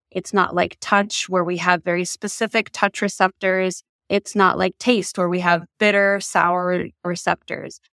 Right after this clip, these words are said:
Our sense of space, our sense of memory really has to be constructed from all of those sensory features. It all has to be integrated into some kind of internal model inside our brain that then has this really big, strong role in driving our behavior.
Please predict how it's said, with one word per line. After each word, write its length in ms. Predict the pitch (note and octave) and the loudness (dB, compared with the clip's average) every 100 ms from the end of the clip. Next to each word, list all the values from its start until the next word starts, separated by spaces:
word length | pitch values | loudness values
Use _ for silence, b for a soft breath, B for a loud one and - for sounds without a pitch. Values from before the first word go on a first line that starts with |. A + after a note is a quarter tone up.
| _ - | _ 2
Our 180 | G3+ | 2
sense 320 | G3+ A#3 B3 D4 | 4 4 4 4
of 120 | B3 | 0
space, 540 | - A#3+ A3 G#3+ - - | 0 2 2 2 -4 -2
our 140 | F#3 | 0
sense 300 | F3 F3 E3+ | 0 -2 -4
of 120 | F3 E3 | -4 -2
memory 680 | F3 F#3 G3 F3 E3 F3 - _ _ | 2 4 4 2 0 -4 -8 _ _
really 280 | G#3 A#3 B3 | 2 4 4
has 220 | G#3 F#3+ | 2 0
to 80 | - | -4
be 140 | G3 F#3+ | -4 -4
constructed 640 | G3 - G3 F#3 - F#3+ | -4 -2 0 2 0 -2
from 220 | - G3 - | 0 0 4
all 240 | F#3+ A3 | 6 6
of 160 | A#3+ - | 4 2
those 240 | E3 D#3+ | -2 -2
sensory 540 | - D#3 D#3 - D#3+ D3+ | -4 -6 -6 -8 -8 -10
features. 680 | - E3+ - - A#2+ - | -12 -12 -8 -8 -8 -6
It 120 | A2 - | -6 2
all 260 | G3+ A3+ A#3+ | 6 6 6
has 240 | G#3+ G3+ | 0 -2
to 80 | G3 | -6
be 180 | F#3 - | -6 -2
integrated 600 | F#3 F#3 F3 D#3+ D#3+ - | -4 -4 -6 -4 -4 -6
into 260 | F3 - F3+ | -8 -10 -2
some 260 | A3 A#3+ | 2 2
kind 240 | - A3+ G3 | 2 0 0
of 100 | - | 0
internal 480 | G3 F#3+ G3 F3+ E3+ | -2 -2 0 0 2
model 500 | E3 D#3+ G3+ C4+ D#4+ _ _ _ | 4 6 4 2 -2 _ _ _
inside 600 | G#3 G#3 - F#3 F#3+ F3 _ | 0 0 4 4 4 -2 _
our 160 | F3+ F#3 | 4 4
brain 540 | E3+ F#3 D#3 E3+ B3+ D#4+ _ _ - | 2 0 0 2 0 -2 _ _ -4
that 180 | G3+ G3 | -2 4
then 240 | A3 A#3+ | 4 4
has 240 | A3 G#3 - | 2 0 0
this 200 | G#3 - | -6 -6
really 500 | F#3+ G#3+ A3+ A#3 A3+ | -6 -2 0 0 -2
big, 440 | G#3 G3+ G3+ G3+ | 0 2 2 0
strong 500 | - - F#3+ F#3 F#3 | -4 0 2 4 2
role 340 | E3+ F3+ F3 D3 | 4 4 4 2
in 100 | D#3+ | 0
driving 440 | E3+ D#3+ F3 E3+ | 2 2 0 0
our 100 | D#3+ | 0
behavior. 640 | D#3+ D3+ F3 F3+ E2+ - | 0 -2 -2 -4 -8 -12